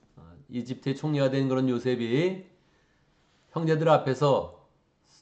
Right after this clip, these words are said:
이렇게 아주 뭐 울음을 터뜨리는 그런 모습을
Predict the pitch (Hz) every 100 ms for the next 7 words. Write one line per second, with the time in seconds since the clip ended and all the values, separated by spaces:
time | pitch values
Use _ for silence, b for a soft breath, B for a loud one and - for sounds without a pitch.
0 | _ _ _ _ - 143 135 135 139 139
1 | - _ 131 135 156 160 160 151 151 139
2 | 123 139 151 147 143 147 139 147 127 127
3 | 120 110 120 123 151 139 -